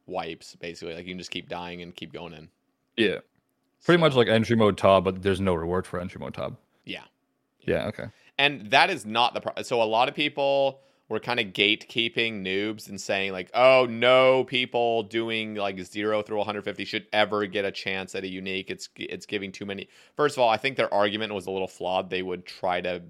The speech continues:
Speaker 1: ma-, paint the argument like you shouldn't be rewarded for doing low invocations, but then they're like, "Well,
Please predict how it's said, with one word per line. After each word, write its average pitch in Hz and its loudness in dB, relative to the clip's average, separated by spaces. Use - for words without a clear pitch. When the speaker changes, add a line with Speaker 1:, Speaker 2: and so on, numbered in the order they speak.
Speaker 1:
ma-, 82 -8
paint 92 -6
the 92 -8
argument 90 -8
like 85 -14
you 98 -8
shouldn't 95 -4
be 95 -4
rewarded 90 -6
for 95 -8
doing 90 -8
low 90 -6
invocations, 113 -6
but 117 -2
then 117 2
they're 110 -2
like, 95 -2
"Well, 113 6